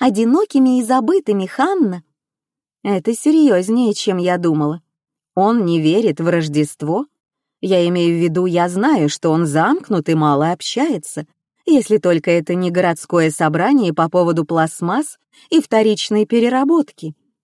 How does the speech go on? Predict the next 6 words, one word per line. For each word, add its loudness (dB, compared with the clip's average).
но 2
он 2
руководит -2
рождественской -2
ярмаркой. -2
Итак, -4